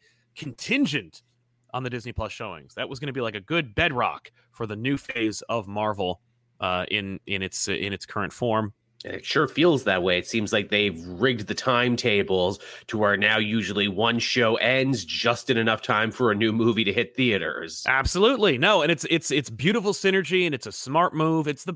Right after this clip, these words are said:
Speaker 1: it's the right move. It's a move that I would have made had I been in charge and I was told, like, "Listen, we have to push this trillion dollar app. Uh, it's gonna get more reach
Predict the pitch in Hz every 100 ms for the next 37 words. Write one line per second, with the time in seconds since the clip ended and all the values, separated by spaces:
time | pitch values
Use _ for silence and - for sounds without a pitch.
0 | - 226 233 233 196 160 156 - 104 71
1 | 73 123 196 208 180 - 151 175 165 143
2 | 127 120 107 120 113 113 - - _ 131
3 | 139 135 127 117 - 110 98 98 110 110
4 | 110 - 113 101 95 98 90 _ - _
5 | - 160 - 127 120 117 120 120 - 120
6 | - 117 107 - 110 98 - _ _ _
7 | - 135 131 127 120 117 113 113 104 101
8 | 104 95 - - _ _ 95 90 90 92
9 | - _ _ _ _ _ _ _ _ _
10 | - 160 - 170 160 120 151 - 131 135
11 | 139 139 117 127 127 - -